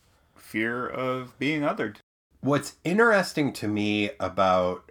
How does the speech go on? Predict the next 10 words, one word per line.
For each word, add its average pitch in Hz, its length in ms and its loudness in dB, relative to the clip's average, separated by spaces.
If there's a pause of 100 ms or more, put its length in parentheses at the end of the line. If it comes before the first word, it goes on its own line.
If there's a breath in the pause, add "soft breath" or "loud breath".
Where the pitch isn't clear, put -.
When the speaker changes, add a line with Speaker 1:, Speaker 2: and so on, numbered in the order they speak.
(120)
Speaker 2:
cyborgs, 90 960 -4 (200)
I 107 80 2
mean, 110 300 0 (300)
there's 104 500 2 (440)
a 143 60 8
lot. 135 360 4
It's 120 200 0
very 151 240 6
emotionally 101 800 0 (420)
resonant 92 600 0